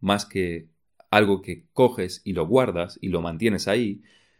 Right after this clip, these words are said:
la palabra de Dios es más bien como una bola de nieve que hacemos rodar en el suelo cubierto de nieve y se va haciendo cada vez más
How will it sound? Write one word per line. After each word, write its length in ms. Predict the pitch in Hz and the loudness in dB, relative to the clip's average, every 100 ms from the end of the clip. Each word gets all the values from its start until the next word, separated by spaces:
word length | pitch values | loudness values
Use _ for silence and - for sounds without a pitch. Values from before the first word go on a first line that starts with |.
| _ _ _ | _ _ _
la 100 | 92 | -2
palabra 300 | 104 127 156 | 2 4 4
de 80 | 151 | 2
Dios 220 | 131 120 | 2 0
es 80 | 123 | 0
más 180 | 117 113 | 0 0
bien 220 | 110 107 | 0 -2
como 180 | 107 101 | -2 -2
una 140 | 104 | 0
bola 260 | 101 104 104 | 2 2 2
de 140 | 92 | 2
nieve 400 | 85 123 101 87 | 2 2 0 -2
que 80 | 95 | -4
hacemos 340 | 90 95 98 - | -6 -4 -4 -4
rodar 400 | 90 85 107 90 | -2 0 0 0
en 40 | |
el 140 | 87 85 | -4 -8
suelo 320 | - 98 90 | -2 -2 0
cubierto 460 | 92 87 87 82 82 | -4 -2 -2 -2 -6
de 100 | 85 | -2
nieve 340 | 127 98 95 | -2 -2 -4
y 80 | - | -8
se 160 | 101 104 | -8 -6
va 100 | 101 | -6
haciendo 340 | 95 101 95 | -6 -8 -8
cada 240 | 92 90 87 | -8 -8 -6
vez 240 | 87 - | -8 -10
más 460 | 90 87 87 - | -12 -12 -12 -16